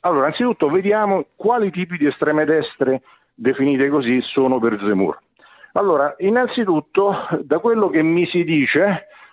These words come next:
ehm, Bolloré, che sarebbe il miliardario proprietario della, del, cioè il proprietario di Zemmour fondamentalmente, eh, avrebbe dei rapporti molto stretti, probabilmente familiari, con un personaggio che si chiama Gérard Longuet.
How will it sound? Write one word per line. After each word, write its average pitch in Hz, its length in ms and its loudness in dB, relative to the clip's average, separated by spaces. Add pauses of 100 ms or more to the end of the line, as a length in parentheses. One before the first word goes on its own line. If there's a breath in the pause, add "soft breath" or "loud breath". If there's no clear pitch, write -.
(120)
ehm, 123 1120 0
Bolloré, 180 880 0
che 113 120 -2
sarebbe 131 440 0
il 113 60 0
miliardario 123 800 0 (280 loud breath)
proprietario 127 600 0
della, 110 200 0
del, 110 280 -2
cioè 117 160 -2
il 110 180 -6
proprietario 135 440 0
di 110 100 -4
Zemmour 120 320 -2
fondamentalmente, 101 1000 -2 (380 soft breath)
eh, 143 120 -4
avrebbe 165 500 0
dei 147 120 0
rapporti 175 540 -2
molto 175 340 0
stretti, 151 420 -2
probabilmente 139 540 0
familiari, 147 560 0
con 143 120 0
un 156 80 -2
personaggio 165 580 -2
che 135 40 2
si - 80 -10
chiama 135 220 2
Gérard 135 340 0
Longuet. 123 500 0